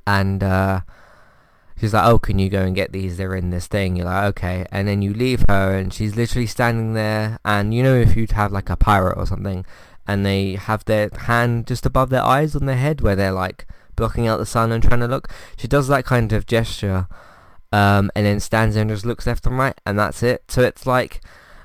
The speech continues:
I get it, you tried to do some stuff with these other N P Cs, but none of it's really great, 'cause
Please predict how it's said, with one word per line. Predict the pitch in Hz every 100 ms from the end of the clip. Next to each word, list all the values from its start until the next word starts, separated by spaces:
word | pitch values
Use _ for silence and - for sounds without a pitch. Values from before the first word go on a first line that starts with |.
| -
I | 127
get | 160 147
it, | 123
you | 123
tried | - 135 -
to |
do | 117 135 131 123 120 117 113 110
some | - 117
stuff | - 131 120 123
with | 117
these | 113
other | 110 113 110
N | 110
P | 107
Cs, | 98 113 104 95
but | - 101
none | 107 110
of | 101
it's | 95 -
really | 107 104 113 123 143 156 151 151 143 _ -
great, | 147 156 185 - - _ _ _ - -
'cause | 113 104